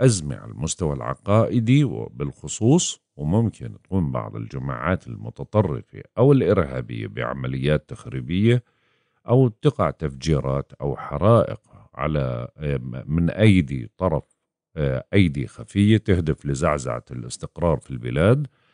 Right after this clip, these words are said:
أو يتم اغتيال شخصية هامة أو أحد رجال الدين في ظروف غامضة.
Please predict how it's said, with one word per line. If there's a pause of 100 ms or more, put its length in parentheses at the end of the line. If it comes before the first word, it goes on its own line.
(320)
أو
يتم
اغتيال
شخصية
هامة
أو
أحد
رجال
الدين
في
ظروف
غامضة.